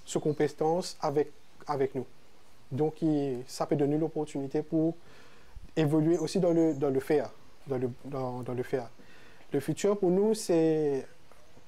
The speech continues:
consacrer un certain volume de temps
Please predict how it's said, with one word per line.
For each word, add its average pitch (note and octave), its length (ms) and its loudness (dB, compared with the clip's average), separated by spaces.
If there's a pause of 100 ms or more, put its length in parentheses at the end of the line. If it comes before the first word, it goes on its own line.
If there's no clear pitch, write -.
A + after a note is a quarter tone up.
consacrer E3 760 2 (580)
un D3+ 320 2
certain F#3 420 2
volume E3 300 4
de C#3+ 100 2
temps C#3 280 0